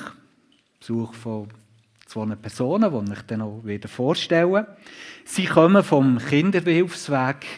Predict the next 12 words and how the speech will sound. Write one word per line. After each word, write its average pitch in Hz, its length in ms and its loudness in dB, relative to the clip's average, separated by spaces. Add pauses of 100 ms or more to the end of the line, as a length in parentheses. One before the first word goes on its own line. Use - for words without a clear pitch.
Compassion. 98 920 -8 (1120)
Als 123 240 -2
E 156 100 4
F 165 200 0
G 170 100 0
Thun 202 400 6
sind 131 280 4
wir 127 60 4
schon 131 500 0
ein - 240 -12
paar 143 240 4
Jahre 185 520 0